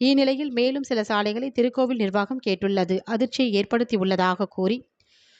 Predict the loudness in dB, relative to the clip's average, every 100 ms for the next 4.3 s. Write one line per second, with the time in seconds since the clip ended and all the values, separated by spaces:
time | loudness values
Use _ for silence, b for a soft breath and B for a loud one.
0 | b 2 2 4 2 2 0 0 -2 -2
1 | -4 -2 -2 -2 -4 -2 0 0 -2 -6
2 | -6 -6 -4 -2 -2 -4 -6 -4 0 0
3 | -2 -4 -4 -6 -6 -2 -2 -2 -2 0
4 | -2 -4